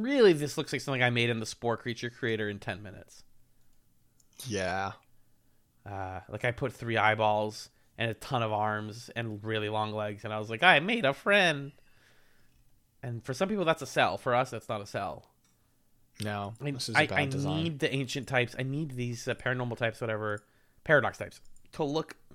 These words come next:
Speaker 1: meaningfully different. And I still, like, you can still recognize, it's good that you can still recognize it. But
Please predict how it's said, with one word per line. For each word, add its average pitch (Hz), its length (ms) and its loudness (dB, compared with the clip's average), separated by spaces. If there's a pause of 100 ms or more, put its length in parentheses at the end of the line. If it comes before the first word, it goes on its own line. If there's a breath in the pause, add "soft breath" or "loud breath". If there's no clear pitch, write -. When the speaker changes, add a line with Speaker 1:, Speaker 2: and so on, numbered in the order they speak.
Speaker 1:
meaningfully 123 600 -4
different. 110 340 -6 (840 soft breath)
And 175 100 8
I 175 80 12
still, - 340 -2
like, 208 220 8
you 262 80 0
can 254 140 2
still 247 180 6
recognize, 214 320 8
it's 156 120 0
good 247 180 -2
that 185 160 6
you 190 60 4
can 190 100 0
still 180 160 2
recognize 143 480 0
it. 95 160 -8 (1120 soft breath)
But 135 440 6